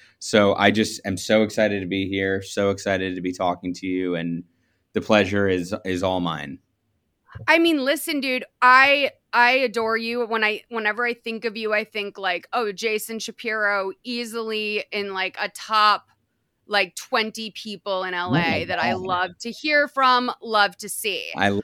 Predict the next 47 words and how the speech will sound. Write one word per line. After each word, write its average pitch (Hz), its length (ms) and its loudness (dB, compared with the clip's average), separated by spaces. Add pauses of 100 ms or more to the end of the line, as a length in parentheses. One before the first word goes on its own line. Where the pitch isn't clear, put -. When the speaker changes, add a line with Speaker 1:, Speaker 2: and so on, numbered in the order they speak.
Speaker 1:
that. 165 160 4
Speaker 2:
I 254 120 10
have 277 140 2
been 233 140 6
Speaker 1:
Thank - 160 2
you. 277 80 -2 (100)
Speaker 2:
so 277 400 0 (480)
bad 220 580 8
at 233 180 -2
keeping 233 360 -6
in 220 140 -2
touch - 720 4
with 202 500 2 (160)
you. 214 340 -2
And 202 160 -6
since 254 240 -8
you 262 120 -6
were 247 140 0
last 233 420 2
on 294 160 -2
the 233 60 -6
show, 202 640 0 (400)
like, 226 320 4
your 269 140 -4
whole 330 220 -4
life 214 260 -2
has 262 220 -6
changed, - 160 -4
Speaker 1:
My 123 140 4
whole 139 200 6
Speaker 2:
man. 139 140 4
Speaker 1:
life 117 240 4
has 101 160 -4
changed. 85 500 -4
Yeah. 90 340 -2
It's, 95 420 -6 (120)
I, 101 460 0 (560)
where 113 180 4
do 123 80 4
I 113 140 8
even 104 160 0
begin? 92 560 -4
Um, 95 320 -4
I 98 140 -2
have 101 220 -4
been 101 280 0
married. 101 520 4